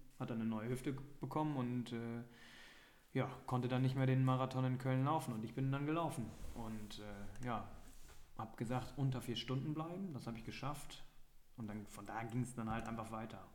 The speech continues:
Unter drei fünfundvierzig, unter drei dreißig, unter drei fünfzehn. Und jetzt die drei Stunden knacken, ne? Also drei fünfundvierzig hab ich nicht geschafft, drei dreißig hab ich nicht geschafft. <laughs> Letztes Jahr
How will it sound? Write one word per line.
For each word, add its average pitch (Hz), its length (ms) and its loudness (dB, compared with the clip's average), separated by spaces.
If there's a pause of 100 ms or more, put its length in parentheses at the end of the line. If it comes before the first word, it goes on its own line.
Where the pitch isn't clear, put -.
Unter 117 200 -2
drei 110 280 -4
fünfundvierzig, 131 920 -2
unter 110 160 -4
drei 104 180 -6
dreißig, 117 720 -2
unter 107 160 -2
drei 107 140 0
fünfzehn. 131 800 2 (840)
Und 123 160 4
jetzt 110 200 -4
die 120 280 0
drei 127 500 2
Stunden 151 400 -2
knacken, 101 380 -8
ne? 127 120 -4 (320)
Also 110 160 -6
drei 131 220 2
fünfundvierzig 151 600 2
hab 165 100 0
ich 165 80 -2
nicht 180 160 -2
geschafft, 170 400 -4
drei 113 140 0
dreißig - 420 0
hab 165 80 -2
ich - 80 -4
nicht 160 180 -2
geschafft. 156 480 -6 (280)
<laughs> - 440 -4
Letztes 135 320 0
Jahr 147 220 -2